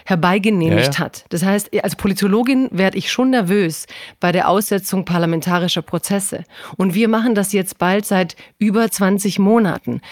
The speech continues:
Speaker 1: Und eine Bundesregierung, die sich über die M P K, Ministerpräsidenten-Neurosenkonferenz, Sonderrechte ermöglicht hat und ein Gremium, das überhaupt nicht politisch legitimiert ist,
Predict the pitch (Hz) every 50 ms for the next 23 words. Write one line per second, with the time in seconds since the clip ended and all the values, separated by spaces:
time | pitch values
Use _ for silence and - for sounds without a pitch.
0 | - - - - 185 202 202 190 165 214 254 277 285 277 - 226 233 196 170 185
1 | 208 202 220 226 196 196 190 170 196 185 196 170 180 180 180 - - 180 208 202
2 | - - - 196 185 190 - - 190 190 226 247 233 208 190 190 208 208 - 226
3 | 185 - 202 180 170 170 175 180 190 - 208 185 175 160 156 175 220 269 262 240
4 | - - 170 156 - - 160 156 170 190 214 - - - - - - - - -
5 | 160 180 208 262 302 294 269 202 180 175 170 - - - 165 175 170 _ - -
6 | _ _ _ - - 196 180 180 190 202 226 226 - 196 196 180 - - 185 190
7 | 196 196 - - 202 185 180 175 - 185 208 226 240 240 202 190 - - 175 185
8 | 170 202 214 - - 240 208 - - - 196 196 - 180 180 180 170 165 - -
9 | 226 226 233 233 - 208 214 -